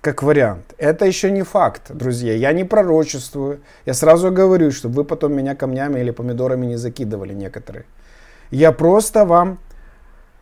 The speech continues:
прогнозирую на основании Писания, если это толкование верное. И вот тогда начнётся самое интересное. С двадцать первого стиха.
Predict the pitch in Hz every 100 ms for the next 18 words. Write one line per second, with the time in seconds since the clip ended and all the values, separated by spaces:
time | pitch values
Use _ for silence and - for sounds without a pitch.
0 | _ _ _ _ _ - _ _ _ _
1 | _ _ _ _ _ _ - 156 170 190
2 | 190 156 214 214 160 131 127 139 - 156
3 | 156 175 180 175 - 156 - 151 127 110
4 | 113 170 196 165 151 151 151 139 131 120
5 | 123 127 123 127 127 - 107 127 113 92
6 | 80 - _ - 135 233 254 196 202 220
7 | 185 - 196 196 156 - 165 160 151 139
8 | 135 104 - - 120 - - - - -
9 | - - - 113 185 247 240 - 214 208
10 | 185 165 160 - 123